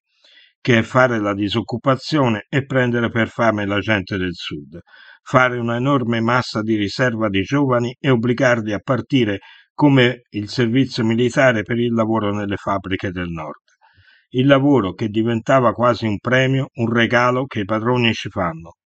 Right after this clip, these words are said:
a farci venire a dormire nelle stazioni o a mucchi in una stanza, con affitti da rapina. Questo lo spiegava alle officine delle ausiliarie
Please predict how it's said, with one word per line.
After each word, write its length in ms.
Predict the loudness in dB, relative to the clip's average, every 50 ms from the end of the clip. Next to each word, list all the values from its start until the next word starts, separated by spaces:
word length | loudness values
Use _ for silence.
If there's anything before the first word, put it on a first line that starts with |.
| _ _ _ _ _ _ _
a 160 | 0 0 0
farci 480 | 0 2 4 4 4 4 -2 -4 0 2
venire 480 | 2 4 4 2 2 2 0 0 -2
a 160 | -2 -2 -2 -2
dormire 580 | 2 2 0 2 2 2 2 2 2 2 4
nelle 320 | 4 4 2 2 0 -2 -4
stazioni 720 | -2 -2 -4 -4 -4 -4 0 2 4 4 6 4 2 0 -2 -2
o 180 | 2 4 4
a 60 | 6
mucchi 480 | 6 6 6 4 2 2 0 -4 -4 -4 -2
in 160 | 0 0 2
una 200 | 2 2 2 0
stanza, 600 | -2 -2 0 2 2 2 0 -2 -6 -10 -12 -12 -10
con 180 | -8 -4 -2
affitti 520 | -2 -2 -2 0 0 0 0 2 2 2 4
da 140 | 4 2 2
rapina. 500 | 2 -2 -4 -6 -10 -10 -10 -12 -16 -20 _ _ _ _ _ _ _ _ _ _ _ _ _ _ _ _ _ _ _ _
Questo 440 | 4 6 6 6 4 2 2 2
lo 120 | 4 4 2
spiegava 520 | 0 2 2 2 6 6 6 6 6 4
alle 140 | 4 2 0
officine 580 | -2 -2 -4 -6 -6 -2 0 0 2 2 2 4
delle 260 | 2 2 4 4 4
ausiliarie 680 | 4 2 0 -4 -2 2 4 4 4 4 2 0 -2